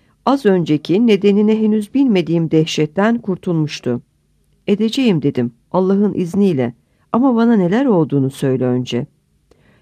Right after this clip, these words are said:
Yine hıçkırmaya başlamıştı. Zorlukla da olsa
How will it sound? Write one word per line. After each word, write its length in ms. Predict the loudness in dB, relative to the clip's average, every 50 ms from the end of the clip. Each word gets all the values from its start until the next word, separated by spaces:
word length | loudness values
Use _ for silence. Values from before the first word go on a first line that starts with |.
| _ _ 2
Yine 200 | 4 6 6 6
hıçkırmaya 640 | 6 4 2 -2 -2 -2 0 2 2 2 2 2
başlamıştı. 720 | 2 0 -2 -2 -4 -4 -4 -4 -4 -8 -6 -6 -6 -6 _ _ _ _ _ _ _ _ -10
Zorlukla 560 | 0 4 6 6 6 4 2 0 0 -2 0
da 80 | 2 2
olsa 480 | 2 0 0 -4 -2 0 0 0 0